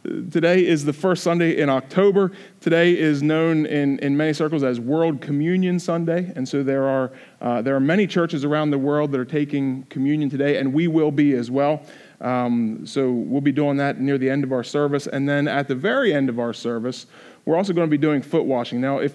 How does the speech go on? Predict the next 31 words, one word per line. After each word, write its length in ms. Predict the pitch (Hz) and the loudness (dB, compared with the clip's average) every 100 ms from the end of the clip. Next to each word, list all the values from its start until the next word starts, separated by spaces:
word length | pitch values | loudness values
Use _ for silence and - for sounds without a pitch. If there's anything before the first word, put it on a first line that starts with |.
| - | -8
if 180 | 139 - | -10 -4
you're 120 | 160 | -2
not 180 | 180 175 | 0 -2
prepared 760 | - - - 160 170 170 156 - | -4 -4 0 2 2 0 -2 -6
for 180 | 151 143 | -4 -4
communion 500 | 151 143 165 165 151 | -2 -2 0 0 -2
or 80 | |
foot 240 | 123 - 165 | -2 -4 -2
washing, 360 | 139 135 143 | -2 -2 -2
understand. 680 | 139 147 139 170 139 107 - | -2 -2 -2 0 0 -4 -8
The 60 | 117 | -6
Bible's 360 | 120 147 147 123 | -4 -2 -2 -2
very 200 | 147 143 | -2 -2
clear. 240 | 143 190 | 0 -2
It 80 | 147 | 0
says, 180 | 151 143 | -4 -2
look, 180 | 156 117 | -2 -4
if 120 | 117 | -4
you're 100 | 151 | -2
not, 220 | 175 165 - - - - - | 0 -2 -8 -20 -20 -20 -10
if, 120 | 139 | -6
if 180 | 139 139 | -4 -2
you're 80 | 156 | 0
not 160 | 160 151 | 0 0
ready 160 | 160 | 0
to 60 | 139 | 0
do 220 | 139 170 | 0 0
this, 200 | 139 123 | 0 -4
don't. 400 | 120 147 139 104 | -4 -2 -2 -4
And 100 | 117 | -6
so 240 | 151 139 | -2 -2